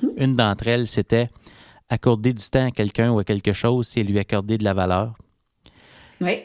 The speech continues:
Speaker 1: Puis je pense que ton invitation, dans le fond, ce que tu viens de faire pour, euh, le personnel enseignant et, et tout autre membre du personnel, euh, dans le réseau scolaire, c'est de prendre du temps pour soi, pour se développer, que ce soit en éducation ou à l'extérieur de ça, c'est, c'est s'accorder
Speaker 2: Mhm.
Speaker 1: aussi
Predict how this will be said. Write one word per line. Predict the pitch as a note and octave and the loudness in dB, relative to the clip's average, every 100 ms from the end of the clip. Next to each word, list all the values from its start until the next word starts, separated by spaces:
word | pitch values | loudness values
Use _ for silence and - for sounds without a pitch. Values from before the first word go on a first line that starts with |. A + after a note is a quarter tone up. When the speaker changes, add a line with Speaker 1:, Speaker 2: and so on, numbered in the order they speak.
| - - | -12 -4
Speaker 1:
Puis | G#2 | -2
je | - | 0
pense | A2+ B2 C3 | 0 0 -2
que | - | -4
ton | G#2+ A2 A2 | 0 2 2
invitation, | A2 A2 G2 - G#2+ G2 - A#2 D3+ | 2 0 -2 0 0 0 -2 -2 -2
dans | B2+ | -4
le | G2+ | -2
fond, | - C3+ C#3+ | -2 -2 -4
ce | - | -6
que | A2+ | -6
tu | - | -2
viens | G#2 | -2
de | G2+ | -2
faire | - A2+ | -2 -2
pour, | - G2+ G2 | -2 -2 -2
euh, | F#2 | -2
le | F#2 | -2
personnel | G2+ - G2 G#2 | -4 -2 -2 -2
enseignant | G2+ G2 G#2 | -4 -2 -2
et, | G#2+ G2+ - A2 | 0 0 -2 -6
et | |
tout | - - A2+ | -6 -4 -2
autre | A2+ - | -2 -4
membre | G2+ G2+ | -4 -4
du | - | -6
personnel, | G2 - G2 F#2+ G#2+ F#2+ | -6 -4 -4 -2 -4 -4
euh, | F2 F#2 _ - - _ - | -6 -8 _ -20 -20 _ -6
dans | G2+ | -4
le | F#2 | -2
réseau | F#2 G2 | -2 -2
scolaire, | - F2+ F#2+ C3+ | -2 -2 -2 -4
c'est | A2+ G#2 | -6 -4
de | F#2+ F2 - - - - | -2 -4 -6 -16 -12 -2
prendre | A2 A#2 G#2 | 0 0 -2
du | F#2+ | -8
temps | - A2+ | -4 -4
pour | A2+ G2+ | -2 -4
soi, | - A#2+ | -2 -4
pour | A#2+ G2+ | -4 -8
se | - C3 | -4 -4
développer, | B2+ A2+ G#2 G2+ - B2+ - _ - - _ - | -2 -2 -2 -2 -2 -4 -6 _ -20 -20 _ -6
que | |
ce | A2+ | -4
soit | A2 A#2+ - | -2 -2 -2
en | A2 | -2
éducation | G#2+ - - G2 - A#2+ | -2 -2 -2 -2 0 2
ou | G#2 | 2
à | G2 | 0
l'extérieur | G2 - G#2 F#2+ F#2+ A#2+ G2+ | -2 -4 -2 0 0 0 -2
de | |
ça, | F#2 D3 | -2 -2
c'est, | D3 A2 - | -2 -4 -6
c'est | - A2 | -4 -2
s'accorder | - A2 G3 G#2 E3 A#2+ | 0 0 2 0 2 2
Speaker 2:
Mhm. | |
Speaker 1:
aussi | G#2 - B2+ | 0 -2 -6